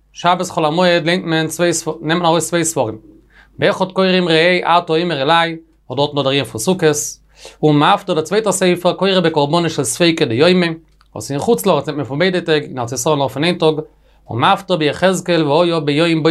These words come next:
גוג. ווייל דער חסיד לא וואו אין מלחמת גוג ומגוג געזיין תשרי. און ביי די ברכות ההפטרה, חספט מען מקדש השבת וישראל והזמנים.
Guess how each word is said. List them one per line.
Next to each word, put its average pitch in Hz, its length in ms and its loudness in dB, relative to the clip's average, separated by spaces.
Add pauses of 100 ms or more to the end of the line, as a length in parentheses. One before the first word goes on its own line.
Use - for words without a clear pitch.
(120)
גוג. 151 200 2 (680)
ווייל 120 120 -2
דער 143 160 4
חסיד 175 200 -8
לא 139 80 0
וואו 165 220 0
אין 160 120 2
מלחמת 151 360 -2
גוג 151 200 2
ומגוג 160 300 2
געזיין 151 400 0
תשרי. 147 340 -4 (680)
און 190 360 4
ביי 139 80 -2
די 139 100 -4
ברכות 180 360 2
ההפטרה, 180 540 0 (140)
חספט 185 460 0
מען 185 180 0
מקדש 165 500 -2
השבת 175 480 0
וישראל 165 680 0
והזמנים. 147 800 0